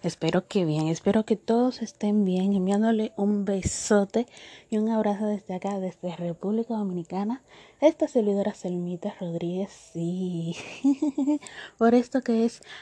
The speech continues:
Alerta, Alerta V I P. Ujú, ujú. Así que ya lo saben, recordarles que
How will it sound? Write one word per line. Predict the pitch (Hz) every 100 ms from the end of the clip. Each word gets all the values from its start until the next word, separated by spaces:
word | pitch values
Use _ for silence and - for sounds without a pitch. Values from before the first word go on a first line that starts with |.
| -
Alerta, | - 240 233 226 - 151 - - -
Alerta | 240 247 220 180 175
V | 160 156
I | 151
P. | 156 - _
Ujú, | 196 180 175 - - - -
ujú. | 311 302 - - - - -
Así | 190 - 185 175
que | 196
ya | 196 185
lo | 196
saben, | - 165 151 - - -
recordarles | 247 269 320 269 190 160 170 180 175 - -
que | 233 190